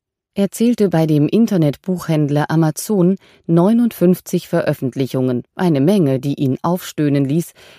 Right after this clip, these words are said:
denn sie bot ihm kaum eine konkrete Hilfe zur Bewältigung von Wissen. Anfang zweitausendsechs gab es bei Amazon schon fünftausendachthundertsiebenundfünfzig Treffer zum Thema Wissen, davon sechshundertzweiunddreißig zum Wissensmanagement,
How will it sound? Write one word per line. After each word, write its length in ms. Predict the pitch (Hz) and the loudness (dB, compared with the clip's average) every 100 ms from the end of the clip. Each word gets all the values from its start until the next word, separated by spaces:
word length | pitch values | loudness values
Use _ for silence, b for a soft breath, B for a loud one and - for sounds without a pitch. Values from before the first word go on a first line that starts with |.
| - | -4
denn 140 | 202 208 | 0 0
sie 100 | 208 | 0
bot 260 | 196 208 | -2 -4
ihm 180 | 185 185 | -2 -2
kaum 320 | - 202 180 | -2 -4 -2
eine 160 | 156 165 | 0 -2
konkrete 480 | - 185 165 151 160 | 0 -2 -2 -2 -2
Hilfe 380 | 160 147 - 165 | 0 0 -2 -4
zur 180 | 202 | -4
Bewältigung 640 | 175 165 151 143 143 143 143 | -2 0 0 0 -2 -4 -2
von 220 | 190 196 | -2 0
Wissen. 360 | 220 - 131 - b b b b b - | -2 -2 -6 -6 b b b b b -2
Anfang 480 | 208 214 226 214 - | 0 0 0 -2 0
zweitausendsechs 880 | 185 190 190 160 147 139 170 - | -2 -2 -2 -2 -2 -2 -4 -8
gab 200 | - 175 | -6 -6
es 120 | 185 - | -6 -4
bei 180 | 175 | -2
Amazon 540 | 170 170 165 - 156 175 | 0 0 -2 -2 -2 -2
schon 200 | 175 170 | -2 -2
fünftausendachthundertsiebenundfünfzig 2250 | - 233 240 - 185 170 175 175 - 170 - 170 165 160 - 208 220 208 - 170 160 - 180 | -2 -2 -2 -4 -4 -2 -2 -2 -6 -8 -4 -2 -2 -2 -4 -2 0 -2 -2 -4 -4 -6 -10
Treffer 400 | - 143 147 151 | -6 -6 -4 -6
zum 200 | - 175 | -4 -4
Thema 440 | 170 147 143 180 165 | -2 -2 -2 -2 -2
Wissen, 340 | 147 - 139 b b b b - | -4 -4 -6 b b b b -8
davon 320 | 156 151 139 | -4 -2 -2
sechshundertzweiunddreißig 1300 | 131 214 - 226 185 - 143 139 151 151 139 160 156 | -2 -4 -2 0 0 -2 -2 0 -2 -2 -4 -4 -6
zum 220 | 156 143 | -4 -2
Wissensmanagement, 1000 | 214 - 147 - 147 139 131 151 143 127 | -4 -4 -6 -4 -2 -2 -4 -2 -2 -4